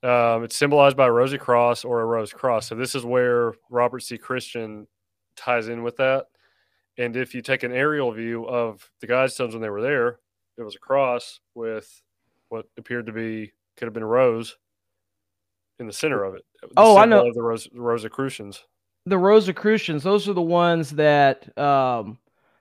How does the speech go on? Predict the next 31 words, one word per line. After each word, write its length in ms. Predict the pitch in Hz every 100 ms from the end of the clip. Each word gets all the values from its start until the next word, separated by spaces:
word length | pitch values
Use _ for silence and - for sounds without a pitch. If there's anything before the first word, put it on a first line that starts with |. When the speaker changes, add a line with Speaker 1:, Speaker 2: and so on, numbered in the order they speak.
| -
Speaker 2:
that's, 320 | 175 196 -
that's 280 | - 196 -
where 160 | 208 190
the, 320 | 165 147 - 135
the 120 | 147
real 280 | 160 185 139
angle 480 | 160 170 156 147
of 240 | 139 139 135
the 340 | 143 139 131 -
congruence 460 | 151 147 165 143
with 120 | 127 117
nature 320 | 143 139 120
thing 260 | 113 110
comes 300 | 110 104 104
in. 320 | 85 67 50 - _ _
Speaker 1:
I 80 | 107
would, 160 | 110
I 80 | 120
would 140 | 110 151
Speaker 2:
They're 160 | 170
Speaker 1:
say 40 | -
so, 140 | 117
yes. 320 | 104 104 - -
Speaker 2:
Yeah, 160 | 180
they're 80 | 175
kinda 240 | 175 202 185
like 220 | 180 165
a 60 |
nature 440 | 139 147 160 156 131
cult. 460 | - 131 110 - _ _ _ _ _ -
Speaker 1:
Mm-hmm. 240 | 107 107